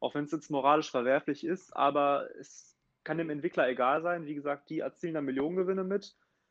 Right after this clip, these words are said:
steigern die Umsätze von Jahr zu Jahr, haben von Jahr zu Jahr mehr Spieler, werden bekannter durch Online-Meisterschaften, durch Twitch-Streamer, YouTube et cetera pp. Und, ähm, wie gesagt, die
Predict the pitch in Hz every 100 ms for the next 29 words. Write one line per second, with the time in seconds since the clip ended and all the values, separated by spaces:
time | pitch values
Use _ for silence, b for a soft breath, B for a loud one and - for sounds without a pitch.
0 | _ - 147 160 185 180 165 175 180 180
1 | 175 185 175 170 175 - 170 165 175 -
2 | _ _ _ 147 147 151 151 143 156 -
3 | 156 143 143 143 - - 165 185 196 190
4 | - 135 143 143 131 - 170 190 151 151
5 | 151 - - _ _ _ _ _ _ _
6 | _ _ - 160 170 165 160 160 160 156
7 | - 160 - - 147 143 143 147 143 143
8 | - 175 - - _ 160 170 165 160 156
9 | 147 147 165 160 170 160 156 143 135 -
10 | 165 147 143 143 143 151 156 185 _ _
11 | _ _ _ _ 147 147 147 147 - -
12 | 139 139 139 139 - _ _ _ _ -
13 | 139 143 143 151 - - 135 135 147 147